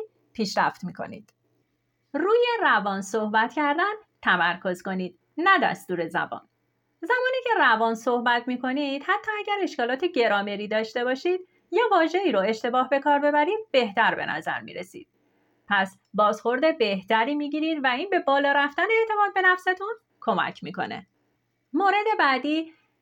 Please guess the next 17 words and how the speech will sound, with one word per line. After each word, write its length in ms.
در 240
کلاس 300
خصوصی 440
مکالمه 560
انگلیسی 440
یا 240
بحث 320
آزاد 520
ثبت 340
نام 260
کنید. 320
یکی 280
از 260
بهترین 680
گزینه‌ها 540
برای 420
تمرین 480